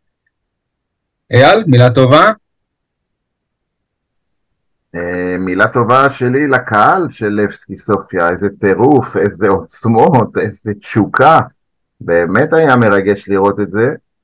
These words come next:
Speaker 2: אה, ולא פחות חשוב, לפחות מבחינתי, וואלה, אחלה עידוד, בלי אף דגל של חמאס או חיזבאללה בהתרסה, כאילו כבר שכחתי מה זה,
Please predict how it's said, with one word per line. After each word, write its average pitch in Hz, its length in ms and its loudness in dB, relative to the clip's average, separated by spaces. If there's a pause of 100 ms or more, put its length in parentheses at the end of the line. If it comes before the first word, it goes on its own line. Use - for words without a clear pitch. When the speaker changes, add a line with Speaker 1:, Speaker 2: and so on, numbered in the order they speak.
(420)
Speaker 2:
אה, 95 440 -6
ולא 101 320 2
פחות 170 280 0
חשוב, 143 600 -2
לפחות 120 400 -8
מבחינתי, 113 760 -4 (680)
וואלה, 107 380 2
אחלה 143 260 0
עידוד, 131 560 4
בלי 127 260 2
אף - 160 -4
דגל 127 420 0
של 123 180 -8
חמאס 135 720 0
או 110 60 -10
חיזבאללה 113 760 0
בהתרסה, 104 640 -2 (180)
כאילו 117 260 -6
כבר 110 120 0
שכחתי 147 500 -2
מה 175 220 2
זה, 143 160 0